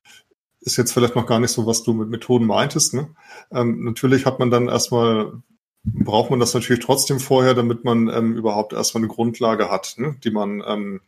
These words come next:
ähm, mit der man arbeiten kann. Und, ähm, da beginnt natürlich auch schon ein bisschen schon die Selektion, dass man sagen muss, welche, ähm, was will ich überhaupt, was interessiert mich überhaupt an einem bestimmten,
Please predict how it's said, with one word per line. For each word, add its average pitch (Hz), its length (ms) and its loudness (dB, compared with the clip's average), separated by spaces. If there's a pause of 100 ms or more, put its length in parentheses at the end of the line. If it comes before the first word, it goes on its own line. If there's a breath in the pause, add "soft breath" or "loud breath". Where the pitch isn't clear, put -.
(760)
ähm, 113 180 0
mit 110 160 0
der 110 80 2
man 107 160 0
arbeiten 131 420 2
kann. 127 300 0
Und, 117 500 -4
ähm, 117 240 0
da 117 80 0
beginnt 113 300 2
natürlich 117 400 -2
auch 117 100 -2
schon - 200 -8
ein 107 60 -6
bisschen 117 760 0
schon 117 380 0
die 110 360 2
Selektion, 113 960 2 (200)
dass 120 180 -4
man 123 100 0
sagen 120 280 2
muss, 120 240 -4
welche, 117 220 2
ähm, 107 720 -2
was - 360 0
will 120 120 4
ich 120 120 0
überhaupt, 107 300 -6
was 117 100 -6
interessiert 117 480 -2
mich 113 140 -8
überhaupt 98 420 0
an 107 140 -2
einem 104 200 0
bestimmten, 104 720 -6